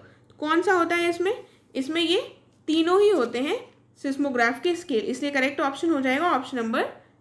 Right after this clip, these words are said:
डी। आगे बढ़ते हैं, भूमि निम्नीकरण के लिए कौन से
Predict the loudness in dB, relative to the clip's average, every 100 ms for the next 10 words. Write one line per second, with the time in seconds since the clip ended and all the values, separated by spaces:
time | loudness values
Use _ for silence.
0 | _ -12 -4 -4 -4 -14 _ _ _ _
1 | _ _ _ _ _ _ _ _ _ _
2 | _ 0 2 2 2 0 0 -2 -4 -2
3 | -2 2 4 4 2 0 0 -2 0 -2
4 | -2 -2 -2 -4 -2 -2